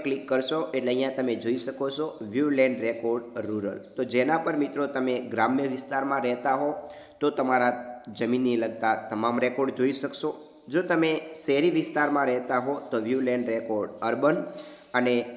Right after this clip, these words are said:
અન્ય કોઈ મિલકત તમે તમારી જોવા માંગતા હો property, તો જ્યાં property search છે એના પર ક્લિક કરવાનું રહેશે. તો આજના વીડિયોની અંદર મિત્રો જોઈશું કે ગ્રામ્ય વિસ્તારની અંદર રહેતા લોકો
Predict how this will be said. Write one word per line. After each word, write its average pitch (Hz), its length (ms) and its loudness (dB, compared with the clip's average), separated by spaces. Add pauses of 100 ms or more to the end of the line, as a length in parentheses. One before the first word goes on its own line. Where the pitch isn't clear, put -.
(100)
અન્ય 156 340 4
કોઈ 135 160 4 (220)
મિલકત 156 420 4
તમે 147 220 2
તમારી 131 460 0
જોવા 113 220 0 (100)
માંગતા 113 400 0
હો 147 100 -2 (220)
property, 131 500 0 (160)
તો 113 100 -2
જ્યાં 110 320 -4
property 120 440 -2
search 110 320 -4 (140)
છે 110 120 -2 (160)
એના 107 140 -2
પર 110 160 -8 (100)
ક્લિક 110 240 -6
કરવાનું 98 440 -6 (340)
રહેશે. - 220 -8 (600)
તો 196 120 4
આજના 175 340 6
વીડિયોની 185 400 6
અંદર 160 260 2
મિત્રો 135 220 0 (100)
જોઈશું 143 400 2 (240)
કે 131 120 0
ગ્રામ્ય 147 500 4
વિસ્તારની 165 460 2
અંદર 151 200 2
રહેતા 135 280 0
લોકો 120 360 0